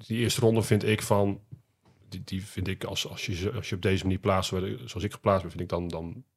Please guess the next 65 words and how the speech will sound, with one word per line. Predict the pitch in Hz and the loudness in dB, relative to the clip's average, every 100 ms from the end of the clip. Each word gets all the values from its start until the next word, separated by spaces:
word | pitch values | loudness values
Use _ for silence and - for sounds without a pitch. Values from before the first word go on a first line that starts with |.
| _ | _
ben | 101 87 | -8 -4
je | 87 | -4
in | 87 | -4
mijn | 87 87 | -4 -6
optiek | - 98 - - | -8 -10 -10 -8
al | 87 | -8
snel | - 90 82 | -2 -2 0
favoriet. | 90 82 95 117 | 0 0 -2 -4
En | 92 | -6
dan | - | -6
vind | 95 | -4
ik | |
dat | 92 | -4
je | - | -6
die | 90 | -8
partij | - 85 | -2 -2
ook | 85 | 0
moet | 87 | -4
winnen. | 78 80 - _ - - - - _ _ - | -6 -10 -18 _ -20 -20 -20 -20 _ _ -2
En | |
dan | 85 | 0
is | 92 | 0
de | - | 0
vraag: | 87 85 82 | -2 -2 -2
ja, | |
aan | 87 | -2
wie | 87 85 | -2 -2
word | 82 | -2
je | |
gekoppeld | - - 90 - | -4 -2 -2 -2
in | |
de | 90 | -4
tweede | - 90 | -2 -2
ronde? | 95 120 98 - | 0 -2 -6 -6
Welke | 98 92 - | -2 -2 -2
geplaatste | - 92 - | -2 -2 -2
speler | 107 117 | 0 0
krijg | 117 98 82 | 0 -2 -2
je? | 82 87 | -8 -4
Krijg | 92 | -4
je | - | 0
de | 98 | 2
nummer | 92 | 4
één | 95 | 4
van | 98 | 4
de | 101 | 4
wereld | 107 107 | 4 2
of | 113 | 0
krijg | 113 104 | 0 0
je | 104 | 0
de | 104 | 0
nummer | 104 104 101 - - - _ _ _ _ _ _ _ _ _ | 2 2 0 -4 -16 -16 _ _ _ _ _ _ _ _ _
drieëntwintig? | 101 101 98 101 110 - - _ - - - | -2 0 0 0 -2 -6 -12 _ -20 -20 -10
Vorig | - 92 | 0 4
jaar | 104 104 | 6 6
moest | 95 - | 4 2
ik | |
tegen | 98 90 | -2 0
Whitlock. | 113 127 80 - _ - | -2 0 -4 -6 _ -20
Ja, | - - | -20 -20
weet | - | -20
je, | _ | _
dat | - - | -12 -8
is | - | -4
geen | 98 98 | 0 0